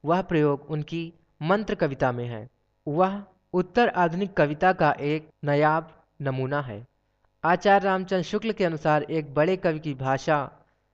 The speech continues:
में अनेक रूपता होनी चाहिए। कविता की भाषा में अनेक रूपता का अर्थ है भाषा की बुनावट और शब्दों के संयोजन में अनेक रूपता।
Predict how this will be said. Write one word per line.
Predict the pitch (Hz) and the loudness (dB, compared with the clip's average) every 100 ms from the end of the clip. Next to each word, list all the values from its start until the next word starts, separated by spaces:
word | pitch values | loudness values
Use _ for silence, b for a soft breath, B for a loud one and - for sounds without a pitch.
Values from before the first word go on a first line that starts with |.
| _ | _
में | 165 180 | -2 -2
अनेक | - 180 196 190 | 0 0 0 0
रूपता | 170 160 170 214 | -2 -2 0 0
होनी | 180 139 127 | 2 -2 -2
चाहिए। | 127 123 113 113 - _ _ _ | -2 -4 -8 -14 -18 _ _ _
कविता | 160 170 214 214 | 0 0 0 0
की | 214 | 0
भाषा | 151 151 156 202 190 | -4 -2 -2 -2 -2
में | 143 143 | -4 -6
अनेक | 151 165 170 | -4 -4 -2
रूपता | 156 147 - 180 180 | -4 -4 -4 -2 0
का | 147 - | 0 0
अर्थ | 151 175 160 | 0 0 -4
है | 151 139 | -4 -2
भाषा | 131 143 175 165 | -2 -2 -2 -4
की | 143 | -6
बुनावट | 131 135 139 160 160 | -6 -2 0 0 -4
और | - 139 | -6 -6
शब्दों | - 135 127 165 165 | -4 -6 -6 -8 -6
के | 147 | -8
संयोजन | - 135 131 135 156 156 | -6 -6 -4 -4 -4 -4
में | 135 - | -6 -6
अनेक | 139 156 156 | -6 -6 -4
रूपता। | 127 113 _ 107 | -6 -6 _ -12